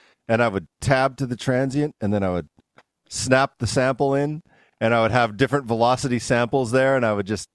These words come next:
like, constantly have to tab and snap samples in all the way through.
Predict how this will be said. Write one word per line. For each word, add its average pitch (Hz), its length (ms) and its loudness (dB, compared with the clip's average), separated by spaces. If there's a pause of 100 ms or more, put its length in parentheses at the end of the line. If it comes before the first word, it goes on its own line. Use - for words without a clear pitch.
like, 98 320 -2
constantly 127 340 0
have 107 120 -2
to 104 60 -18
tab 110 380 -4
and 90 140 -8
snap 117 340 -2
samples 117 480 -2
in 120 140 -2
all 104 240 0
the 110 100 -2
way 107 140 0
through. 113 380 -6